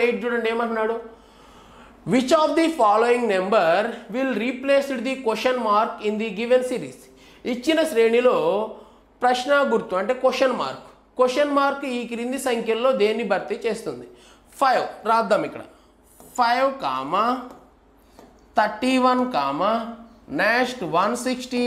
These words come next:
వన్ కామా next eight one one తర్వాత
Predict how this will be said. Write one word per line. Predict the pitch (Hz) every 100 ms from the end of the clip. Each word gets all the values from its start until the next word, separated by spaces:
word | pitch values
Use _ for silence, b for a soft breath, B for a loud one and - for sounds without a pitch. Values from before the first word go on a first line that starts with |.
| 226
వన్ | 175 160 160
కామా | 135 139 180 220 220 220 B B B B 160
next | 208 240 262 254 208 190 170 196
eight | 233 262 - 196
one | 185 190 202 208
one | 151 151 190 208 B B -
తర్వాత | 190 180 202 202